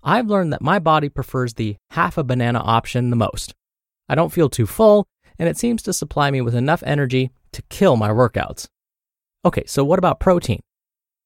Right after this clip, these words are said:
There are no specific guidelines when it comes to consuming protein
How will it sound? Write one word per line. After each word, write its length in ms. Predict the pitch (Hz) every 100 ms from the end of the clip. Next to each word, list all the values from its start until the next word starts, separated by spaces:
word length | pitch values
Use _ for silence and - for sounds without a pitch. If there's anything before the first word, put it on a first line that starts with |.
| _ -
There 180 | 135 127 -
are 280 | 147 190
no 180 | 185 170
specific 540 | 180 - 160 165 160 -
guidelines 580 | 165 180 143 127 127
when 140 | 131 123
it 80 | -
comes 280 | 151 170 -
to 100 | 139
consuming 440 | 131 - 120 107
protein 560 | - 156 165 190 185